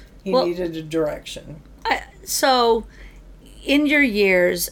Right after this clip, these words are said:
Speaker 2: of thousands, thousands of kids coming through the Youth Project, many nights alone with kids who are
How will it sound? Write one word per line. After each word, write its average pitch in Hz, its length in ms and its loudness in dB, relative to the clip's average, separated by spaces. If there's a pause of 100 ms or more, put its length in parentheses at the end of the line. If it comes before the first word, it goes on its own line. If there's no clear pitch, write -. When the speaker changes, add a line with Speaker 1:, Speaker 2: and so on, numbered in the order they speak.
Speaker 2:
of 180 120 -2
thousands, 196 1120 -2
thousands - 920 -4
of 175 180 -10
kids 170 360 -2
coming 175 360 -4
through 175 420 -4
the 180 140 -6
Youth 180 300 -6
Project, - 720 -12 (580)
many 233 360 2
nights 208 400 0
alone 185 840 0 (280)
with 196 280 -2
kids 208 500 2
who 196 240 2
are 170 440 0